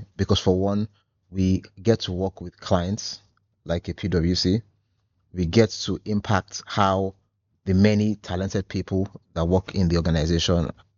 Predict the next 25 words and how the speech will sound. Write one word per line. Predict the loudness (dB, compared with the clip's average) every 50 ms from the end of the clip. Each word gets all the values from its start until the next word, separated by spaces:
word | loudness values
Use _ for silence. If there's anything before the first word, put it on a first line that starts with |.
| _ _ _ _ -6
achieve | -6 -6 -6 -6 -8 -8 -8 -6
their | -6 -6
goals, | -6 -4 -4 -4 -4 -6 -8 -10 -14 -18 _ -20 -20 _ _ _ _ _
and | -2 0
by | 2 2 0
proxy, | 0 0 0 0 0 0 -2 -2 0 0 0 0 -4 _ _ _ _ _ _ _ _ _ _ _ _ _ _
how | 2 2 2 2
P | 2 -2 -4
W | -2 0 0 0 0 0 -2
C | -2 -2 -4 -2 -2 -2 -4 -6 _ _ _ _ _ _ _ _ _ _ _ _ _ _
impacts | 2 2 4 4 4 2 0 0 -4 -12 -14 _ -4
its | -4 -4 -4
customers. | -4 -4 -4 -4 -4 -4 -6 -6 -6 -6 -10 -12 -14 -16 _ _ _ _ _ _ _ _ _ _ _ _ -6
You | -2
know, | 0 2 2
so | 2 0 0
we're | 0 0 -2 -4
seeing | -2 0 0 0 2 2
the | 0 0
work | 0 0 0
that | -2 -2
we're | -2 -4
doing | -4 -4 -4 -2 -4 -4 -6 _ _ _ _ _ _ _ _ 0
being | 4 4 4
amplified | 4 2 0 -4 -8 -10 -6 -6 -6 -4 -4 -6 -8 -10